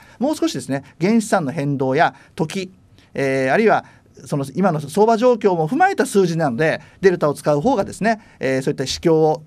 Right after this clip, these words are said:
まあ、うまく反映された数字になっています。えー、このように絶対的な価格でですね、決めるのは、まあ、あの、相場感を使っているということに他なりません。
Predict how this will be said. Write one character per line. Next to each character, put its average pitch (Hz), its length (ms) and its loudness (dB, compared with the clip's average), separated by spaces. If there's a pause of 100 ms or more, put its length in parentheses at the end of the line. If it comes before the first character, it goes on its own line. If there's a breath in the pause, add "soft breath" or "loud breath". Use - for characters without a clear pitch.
(160)
ま 190 120 2
あ、 - 20 -2
う 202 40 0
ま 320 100 2
く - 80 -12
反 170 180 0
映 156 40 -4
さ 156 100 -2
れ 135 80 -2
た 131 80 -8
数 139 160 -2
字 165 80 -2
に 180 40 0
な 143 60 -2
っ 151 40 -8
て 110 80 -12
い - 20 -12
ま 92 60 -14
す。 - 140 -16 (280 loud breath)
え 151 120 0
ー、 147 40 0
こ 190 100 -2
の 208 60 2
よ 208 60 2
う 175 40 0
に 135 120 -4
絶 165 280 -2
対 254 200 0
的 240 120 -4
な 233 180 2 (580)
価 - 120 -14
格 233 220 0
で 127 80 -2
で 113 60 -12
す - 60 -12
ね、 143 80 -2
決 175 120 -4
め 196 100 2
る 233 60 2
の 302 80 2
は、 185 140 2 (240 loud breath)
ま 226 100 4
あ、 156 60 -4 (180)
あ 170 120 0
の、 160 360 0 (260)
相 196 180 2
場 180 100 0
感 131 260 -4 (160)
を 190 100 0
使 185 140 -4
っ 156 60 0
て 185 80 -4
い 254 40 2
る - 40 -2
と 240 80 -4
い - 0 -
う - 20 -4
こ 185 60 0
と 131 180 -4 (280)
に 196 160 -4
他 - 220 -4
な 165 60 0
り 143 80 -2
ま 147 60 -6
せ - 120 -4
ん。 90 140 -8